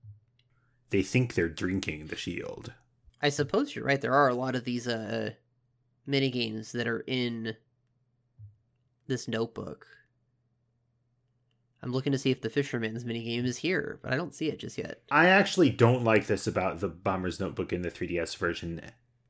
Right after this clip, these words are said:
Speaker 1: making all the mini games into Bomber's Notebook entries.
Speaker 2: Oh, yeah, it's here. Okay.
Speaker 1: Because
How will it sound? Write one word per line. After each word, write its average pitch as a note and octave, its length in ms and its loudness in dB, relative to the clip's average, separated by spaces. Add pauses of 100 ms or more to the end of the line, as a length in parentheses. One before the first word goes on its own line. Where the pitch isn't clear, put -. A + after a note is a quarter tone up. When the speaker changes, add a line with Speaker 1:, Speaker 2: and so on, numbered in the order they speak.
(180)
Speaker 1:
making G#2+ 480 -2
all G2 340 2
the F2 240 -2
mini E2+ 300 -4
games D#2 640 -6
into D#2+ 680 -8 (640)
Bomber's D#2+ 420 -8
Notebook D#2 460 -8
entries. F#2+ 360 -4
Speaker 2:
Oh, C#3 120 8
yeah, A#2+ 220 2
it's D3+ 160 6
here. B2 280 0
Okay. E3 320 8 (680)
Speaker 1:
Because G#2+ 760 4